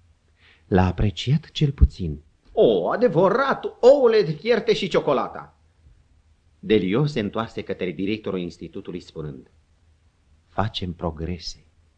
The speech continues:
Poate că am găsit mijlocul de îmblânzire. Era copilăresc de simplu. De ce nu l-or fi folosit predecesorii mei?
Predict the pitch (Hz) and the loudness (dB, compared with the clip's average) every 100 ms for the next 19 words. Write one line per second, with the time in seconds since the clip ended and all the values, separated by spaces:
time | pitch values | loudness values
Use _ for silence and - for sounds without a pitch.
0 | _ _ _ _ - 156 170 156 143 135 | _ _ _ _ -2 0 0 0 0 0
1 | 147 127 135 131 120 120 107 110 104 110 | -2 -2 -4 -4 -8 -6 -2 -2 -2 -4
2 | 104 95 76 - _ _ _ _ _ _ | -4 -10 -16 -18 _ _ _ _ _ _
3 | 139 175 180 156 156 135 120 - - 71 | -2 0 -2 -2 0 0 -2 -6 -12 -12
4 | - - - - _ _ _ _ _ _ | -12 -14 -18 -20 _ _ _ _ _ _
5 | _ _ - 110 - 185 180 160 - 143 | _ _ -4 -4 0 2 2 0 -2 -4
6 | 131 123 120 - - 117 107 104 101 - | -4 -4 -6 -10 -8 -6 -4 -6 -10 -10
7 | 92 76 71 71 | -10 -10 -14 -20